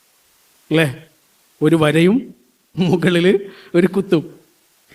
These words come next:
എടാ, അതിലേക്ക് ഇങ്ങനെ നോക്കിയാൽ ഒരു അത്ഭുതം ഇല്ല, ഉണ്ടോ? ഇല്ല. എന്നാ അതിങ്ങനെ തിരിച്ചു പിടിച്ചാലോ?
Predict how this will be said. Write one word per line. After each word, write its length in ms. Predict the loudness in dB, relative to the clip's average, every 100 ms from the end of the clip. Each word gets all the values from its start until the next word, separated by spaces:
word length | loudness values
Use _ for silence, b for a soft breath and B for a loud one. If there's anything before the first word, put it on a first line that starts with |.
| -2
എടാ, 160 | 2 2
അതിലേക്ക് 320 | 2 2 0 0
ഇങ്ങനെ 180 | 0 2
നോക്കിയാൽ 360 | 0 -2 -4
ഒരു 120 | -2 -4
അത്ഭുതം 380 | -4 -4 -2
ഇല്ല, 180 | -2 -4 -10 -14 _ _ _ _ _ _ _ _ _ _ _ -4
ഉണ്ടോ? 160 | -2 -2 -4 _ _ _ _ _ _ -4
ഇല്ല. 160 | 0 0 -2 -16 _ _ _ -8
എന്നാ 120 | -2 0
അതിങ്ങനെ 280 | 2 2
തിരിച്ചു 300 | 0 -2 -2
പിടിച്ചാലോ? 420 | -4 -4 -4 -4